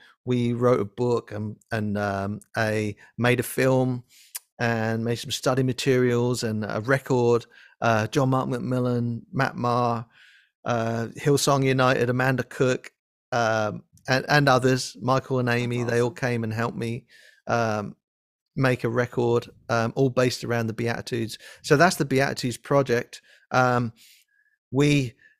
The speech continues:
Speaker 1: finish the project. We, we start it with, what does it mean to listen? What does it mean to listen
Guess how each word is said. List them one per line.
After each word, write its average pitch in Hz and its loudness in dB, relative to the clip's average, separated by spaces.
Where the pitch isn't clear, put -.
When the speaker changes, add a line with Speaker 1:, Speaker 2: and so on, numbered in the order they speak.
Speaker 1:
finish 165 4
the 123 -4
project. 131 0
We, 131 -2
we 147 0
start 160 2
it 131 -4
with, 123 -2
what 131 6
does 127 -2
it - -4
mean 123 -2
to 127 -4
listen? 117 -4
What 123 2
does 123 -2
it - -4
mean 131 -4
to 131 -4
listen 127 0